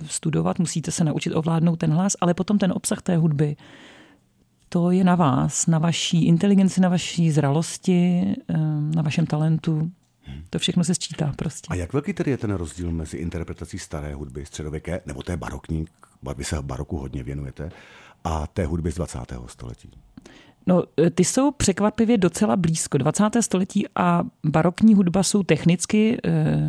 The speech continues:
Speaker 1: co se zpěvu týče, docela blízko, protože, e, je v nich dobré mít víc než vokální, tak spíš instrumentální myšlení,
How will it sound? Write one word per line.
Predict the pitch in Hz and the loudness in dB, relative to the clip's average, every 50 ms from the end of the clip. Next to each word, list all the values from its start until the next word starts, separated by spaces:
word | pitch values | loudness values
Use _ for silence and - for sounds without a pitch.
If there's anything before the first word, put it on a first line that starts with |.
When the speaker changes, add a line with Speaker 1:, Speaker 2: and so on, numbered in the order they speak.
| 160 175 180 175 180 | 0 0 -2 -2 -4
Speaker 1:
co | - 185 | -4 -4
se | 165 - 185 | -4 -4 -4
zpěvu | - - - 165 160 170 | -4 -2 0 0 0 0
týče, | - 170 - - 196 | 0 0 0 2 4
docela | 160 151 - - 180 202 226 | 4 4 4 2 2 2 4
blízko, | 196 190 160 - - - 143 | 4 2 2 0 0 -2 -2
protože, | - - 143 139 - - 175 170 208 226 214 - - - - - - - - - - - | 0 -2 -2 -2 0 0 2 4 4 2 2 0 -6 -14 -18 -18 -18 -18 -20 -20 -10 -4
e, | 262 190 | 0 2
je | 175 175 165 165 165 | 4 6 6 6 6
v | 156 | 6
nich | 190 208 226 202 - | 6 6 6 4 4
dobré | - 185 165 143 147 165 160 151 156 | 4 4 4 4 4 4 4 4 4
mít | 180 196 202 - - - - _ _ _ _ - | 4 4 2 0 -4 -12 -16 _ _ _ _ -2
víc | 156 165 170 160 - | 0 0 0 2 2
než | 226 247 240 - | 2 2 2 2
vokální, | 190 175 151 - - 165 151 151 156 160 165 175 | 2 2 2 2 0 0 2 2 4 4 2 2
tak | 180 180 - | 2 0 -2
spíš | - - 208 - - | -2 -2 -2 0 0
instrumentální | - 170 165 - - - 175 175 175 175 - 190 185 185 185 196 208 | 0 0 0 0 0 2 2 4 4 2 2 2 2 4 4 6 6
myšlení, | 202 185 156 - - 170 170 165 123 117 - | 6 6 4 2 2 2 2 4 4 4 2